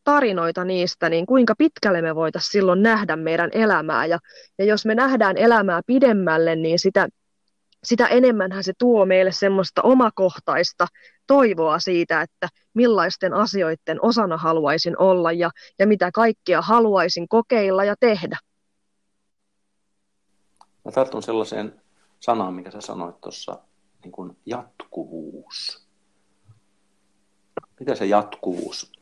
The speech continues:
Speaker 2: Puhu vähän siitä.
Speaker 1: No, kyllähän sitä voidaan ajatella vaikka tämmöisten, niin kuin, kulttuuristen siirtymienkin kautta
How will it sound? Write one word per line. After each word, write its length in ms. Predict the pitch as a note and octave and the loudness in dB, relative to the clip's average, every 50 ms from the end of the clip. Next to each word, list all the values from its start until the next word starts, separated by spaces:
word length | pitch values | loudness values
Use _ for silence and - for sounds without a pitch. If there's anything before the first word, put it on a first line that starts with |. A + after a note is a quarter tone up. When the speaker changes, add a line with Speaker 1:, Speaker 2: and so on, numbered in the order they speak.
| _ _ - | _ _ -4
Speaker 2:
Puhu 240 | D3 - G2+ F2 - | -4 -4 -4 -4 -8
vähän 200 | - - - - | -10 -16 -16 -18
siitä. 300 | - - - _ _ _ _ _ - | -20 -20 -20 _ _ _ _ _ -16
Speaker 1:
No, 200 | C#4 C4+ C#4 C#4 - | -8 -4 -4 -4 -2
kyllähän 320 | - E4+ F4+ F4 D#4+ D#4 D4+ | 0 0 2 2 2 0 -2
sitä 220 | - D4+ E4 D#4+ | 0 0 2 4
voidaan 340 | D#4+ E4 E4 D#4 D4 C4+ C#4 | 4 4 4 4 2 2 4
ajatella 500 | C#4+ D#4+ D#4+ D4+ - C4+ A#3 G#3+ G#3 G3+ | 4 4 2 4 2 2 2 2 0 0
vaikka 280 | G#3 G#3 G#3 - - A3 | 0 -2 -2 -2 -4 -2
tämmöisten, 540 | A#3 A3+ A3 A3 A3 G#3+ - - G#3+ G#3 | 0 0 0 0 -2 -4 -4 -2 -2 0
niin 180 | G#3 G#3 G#3 G#3+ | 0 0 0 0
kuin, 300 | G#3 A3 G#3+ G#3+ G3+ - _ _ _ _ _ _ - _ _ _ _ _ _ | 0 0 0 0 -2 -4 _ _ _ _ _ _ -20 _ _ _ _ _ _
kulttuuristen 1120 | - B3 D4 D#4+ - _ - - B3+ A#3 G#3+ G3+ G3 - - - - G3+ G3 G3 - - - _ _ - - | 4 4 4 4 4 _ 2 4 4 6 6 4 2 0 -2 0 2 2 2 2 -2 -6 -8 _ _ -20 -14
siirtymienkin 880 | - - G#3 G#3 G#3 G#3 - - C#4+ C4+ C#4 D4 C#4+ C#4+ C#4 D4+ D4 - | -6 -4 -2 0 0 -2 0 0 0 2 4 2 2 2 0 -2 -4 0
kautta 440 | - C#4+ C#4+ C#4+ C#4+ _ - C#4 | 2 2 4 2 2 _ -4 -6